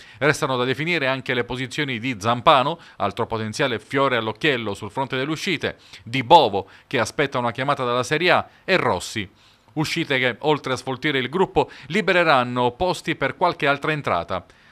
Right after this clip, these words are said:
A Palena inizierà a lavorare coi compagni Ugo Campagnaro, sfumato Roberto Insigne, il Pescara monitora le piste Massimiliano Gatto del Chievo e Carlos Embalo del Palermo. Per la difesa c'è un accordo di massima con l'ex capitano Antonio Balzano,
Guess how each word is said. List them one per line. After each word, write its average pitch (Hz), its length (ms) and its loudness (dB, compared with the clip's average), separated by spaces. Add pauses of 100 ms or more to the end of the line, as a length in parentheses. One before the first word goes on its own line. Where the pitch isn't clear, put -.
(100)
A 202 40 6
Palena 160 320 2
inizierà 147 400 0
a 135 40 4
lavorare 135 420 2
coi 123 120 -2
compagni 131 540 -2
Ugo 139 240 -2
Campagnaro, 127 720 0 (260)
sfumato 143 520 0
Roberto 123 340 0
Insigne, 156 480 -2 (180)
il 151 140 -4
Pescara 160 420 2
monitora 139 460 -2
le 131 120 0
piste 147 320 -4
Massimiliano 143 640 -2
Gatto 143 280 0
del 135 160 -2
Chievo 135 400 0 (180)
e 131 160 -4
Carlos 170 580 0
Embalo 131 480 2
del 127 320 0
Palermo. 95 540 0 (260)
Per - 140 0
la 131 80 2
difesa 143 400 -2
c'è 135 140 -6
un 127 80 -2
accordo 135 360 -2
di 131 120 -4
massima 143 420 0
con 123 200 -6
l'ex 139 460 -4
capitano 143 440 -2
Antonio 127 320 -4
Balzano, 131 600 2